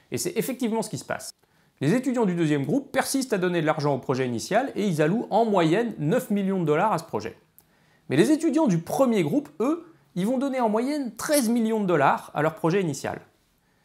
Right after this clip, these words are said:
C'est-à-dire qu'ils sont encore plus pris que les autres par le raisonnement qui dit qu'il faut pas gâcher l'argent déjà investi.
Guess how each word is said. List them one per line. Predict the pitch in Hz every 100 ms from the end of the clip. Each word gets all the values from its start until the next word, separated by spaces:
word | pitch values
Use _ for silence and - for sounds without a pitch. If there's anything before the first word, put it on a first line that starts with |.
| _
C'est-à-dire | - 147 220 285
qu'ils | 277
sont | -
encore | - 269 285 -
plus | 214 196
pris | - 269 247
que | 165
les | 143 233
autres | 311 -
par | - 185
le | 175
raisonnement | 185 202 214 277
qui | -
dit | 185 254
qu'il | -
faut | 156
pas | 147 202
gâcher | 185 180 254
l'argent | 220 170 214
déjà | 208 180 190
investi. | 180 175 - 156